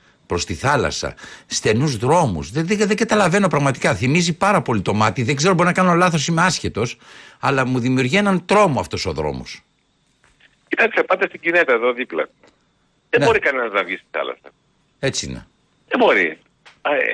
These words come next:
Speaker 2: έχουν υψώσει μάντρες και τα λοιπά και βέβαια ήρθε η πυρκαγιά στα ανάτι της λεκάνης της Κινέτας το δύο χιλιάδες δεκαεννιά και στη συνέχεια η πλημμύρα η μεγάλη τα σάρωσε όλα αυτά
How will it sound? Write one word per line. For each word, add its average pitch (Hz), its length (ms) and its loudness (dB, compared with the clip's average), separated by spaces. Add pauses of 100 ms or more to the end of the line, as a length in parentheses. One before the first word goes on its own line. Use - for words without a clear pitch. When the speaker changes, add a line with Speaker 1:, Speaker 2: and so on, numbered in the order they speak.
(100)
Speaker 2:
έχουν 190 200 0
υψώσει 175 380 -2
μάντρες 160 340 0
και - 80 -20
τα 113 80 -4
λοιπά 113 200 -2
και 185 120 -4
βέβαια 190 300 2 (220)
ήρθε 180 280 -2
η 175 60 0
πυρκαγιά 135 760 2 (440)
στα 101 180 2
ανάτι 117 360 0 (160)
της 95 100 -14
λεκάνης 95 380 -2
της - 240 -20
Κινέτας 80 500 -4 (520)
το - 120 -2
δύο 95 260 0
χιλιάδες 85 360 2
δεκαεννιά - 480 -6 (640)
και 156 140 0
στη - 180 -8
συνέχεια 151 560 0 (600)
η - 80 -16
πλημμύρα 196 440 2
η 175 40 0
μεγάλη 156 320 2
τα 190 160 -6
σάρωσε 185 340 2
όλα 175 180 0
αυτά - 220 -14